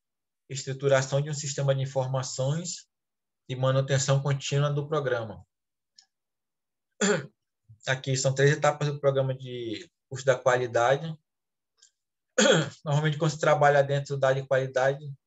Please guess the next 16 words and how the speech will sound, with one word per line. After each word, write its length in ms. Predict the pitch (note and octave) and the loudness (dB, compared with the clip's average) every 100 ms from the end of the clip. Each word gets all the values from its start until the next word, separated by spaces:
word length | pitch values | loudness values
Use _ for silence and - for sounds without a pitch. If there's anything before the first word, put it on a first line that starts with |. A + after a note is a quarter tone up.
| _ | _
quando 200 | B2+ A#2+ | -18 -16
você 120 | - | -6
tiver 160 | B2+ B2 | -2 -2
a 40 | |
oportunidade, 520 | - A2+ B2+ B2 B2 | -4 -10 -4 0 0
vão 120 | B2 | -2
ver 120 | A#2+ A#2 | -8 -4
falar 400 | B2+ A#2+ A#2+ A#2 | 0 2 0 -2
muito 340 | C3 D#3 E3 D#3+ _ _ _ _ _ - _ _ _ _ _ | -4 -6 -10 -16 _ _ _ _ _ -20 _ _ _ _ _
aqui 200 | A2 - | -10 -4
nessa 220 | B2 C3 | -4 -2
manutenção 580 | B2+ B2 B2 B2+ - C3+ | -4 -6 -6 -4 -2 0
contínua 340 | D3 C#3 C#3 | 0 0 0
do 160 | C3+ C3+ | 0 0
programa, 560 | C#3 B2+ A#2 C3 D3 C#3 | 2 2 0 -4 -4 -8
que 420 | C3+ B2 A2+ - | -10 -8 -8 -10